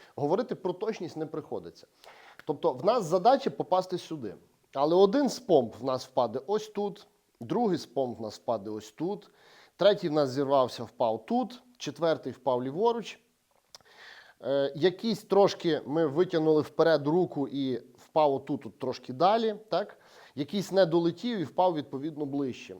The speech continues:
Отак от кубками, такими невеличкими, в нас лежить корм. Крім того, якщо в нас є якась глибина,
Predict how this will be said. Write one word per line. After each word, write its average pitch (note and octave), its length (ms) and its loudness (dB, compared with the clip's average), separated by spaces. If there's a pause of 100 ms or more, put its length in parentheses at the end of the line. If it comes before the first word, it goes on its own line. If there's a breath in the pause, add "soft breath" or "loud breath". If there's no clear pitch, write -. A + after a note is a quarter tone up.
Отак E3+ 320 -2
от - 100 -12
кубками, F#3+ 540 -2 (280)
такими D3+ 320 -4
невеличкими, D#3 680 -2 (260 loud breath)
в G#2 100 -10
нас F3 200 -2
лежить C#3+ 340 -4
корм. G2+ 260 -8 (460 loud breath)
Крім A#3 220 -2
того, G#3+ 220 6
якщо E3+ 220 0
в G3 40 2
нас F3+ 180 -2
є F3+ 60 2
якась D#3 240 0
глибина, C3+ 600 -4